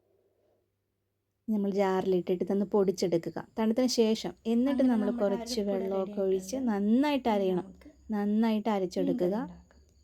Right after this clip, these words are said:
Speaker 1: ഇനി നമുക്ക് നമ്മുടെ കറി
Speaker 2: ദാ
Speaker 1: ഉണ്ടാക്കാം.
Speaker 2: സ്റ്റൗവൊക്കെ
Speaker 1: ഓക്കെ,
Speaker 2: കത്തിച്ച് നമ്മുടെ കറി
Speaker 1: ആ,
Speaker 2: ചട്ടി എടുത്ത് വെച്ചിട്ടുണ്ട്.
Speaker 1: ചട്ടിയൊക്കെ എടുത്ത്
Speaker 2: ഇനി
Speaker 1: വെച്ചിട്ടുണ്ട്.
Speaker 2: നല്ലപോലെ വെള്ളമൊക്കെ ഒന്ന്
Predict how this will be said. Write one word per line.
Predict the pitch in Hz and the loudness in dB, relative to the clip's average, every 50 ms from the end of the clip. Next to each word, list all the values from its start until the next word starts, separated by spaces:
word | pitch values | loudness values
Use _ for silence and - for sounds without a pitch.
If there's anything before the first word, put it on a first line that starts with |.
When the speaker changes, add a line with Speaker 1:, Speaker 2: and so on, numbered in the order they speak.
| _ _ - _ | _ _ -14 _
Speaker 1:
ഇനി | 311 311 320 | -4 -2 0
നമുക്ക് | 294 247 208 196 190 208 | 2 2 0 0 0 -2
നമ്മുടെ | 190 196 190 185 | -2 -4 -6 -6
കറി | - 214 208 208 208 214 220 | -4 -2 -2 0 0 2 2
Speaker 2:
ദാ | 220 214 | 2 2
Speaker 1:
ഉണ്ടാക്കാം. | 208 190 - - 233 233 233 233 226 | 0 0 -2 -2 -2 -4 -6 -8 -8
Speaker 2:
സ്റ്റൗവൊക്കെ | 233 226 220 | -6 -6 -6
Speaker 1:
ഓക്കെ, | 220 226 226 254 254 | -6 -4 -2 0 0
Speaker 2:
കത്തിച്ച് | 233 202 190 202 294 330 - - | 0 -2 -4 -8 -10 -12 -12 -16
നമ്മുടെ | - - 262 233 226 226 | -16 -12 -12 -10 -10 -10
കറി | - 226 220 220 208 | -8 -8 -4 -4 -4
Speaker 1:
ആ, | 196 | -4
Speaker 2:
ചട്ടി | 175 208 202 202 - | -4 -6 -10 -10 -12
എടുത്ത് | 214 202 208 202 - 214 | -12 -12 -12 -12 -12 -12
വെച്ചിട്ടുണ്ട്. | 214 202 - - 196 190 - - | -12 -14 -14 -16 -16 -14 -8 -6
Speaker 1:
ചട്ടിയൊക്കെ | 208 190 196 208 202 190 185 190 | -6 -6 -4 -4 -4 -4 -4 -6
എടുത്ത് | 180 185 - - | -8 -8 -6 -6
Speaker 2:
ഇനി | 185 | -6
Speaker 1:
വെച്ചിട്ടുണ്ട്. | 180 214 214 202 202 185 180 180 | -4 -4 -6 -6 -4 -4 -2 -2
Speaker 2:
നല്ലപോലെ | 185 233 269 196 202 196 196 | -2 -2 -4 -4 -8 -10 -12
വെള്ളമൊക്കെ | 196 190 190 196 196 202 196 196 190 185 | -12 -12 -12 -12 -12 -14 -14 -16 -16 -16
ഒന്ന് | 190 190 190 | -16 -16 -16